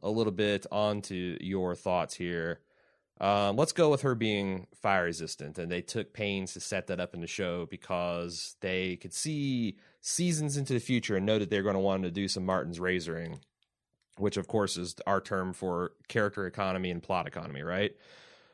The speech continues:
So they're like, "Ah, we don't wanna do the King's Moot. We don't wanna do Euron. We don't wanna do Victarion." That gets rid of a whole slew of characters, but oh man, we got this Dragonhorn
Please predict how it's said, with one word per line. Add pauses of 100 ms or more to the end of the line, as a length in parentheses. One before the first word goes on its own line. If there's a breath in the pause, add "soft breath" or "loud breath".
So
they're
like,
"Ah,
we
don't
wanna
do
the
King's
Moot.
We
don't
wanna
do
Euron.
We
don't
wanna
do
Victarion."
That
gets
rid
of
a
whole
slew
of
characters,
but
oh
man,
we
got
this
Dragonhorn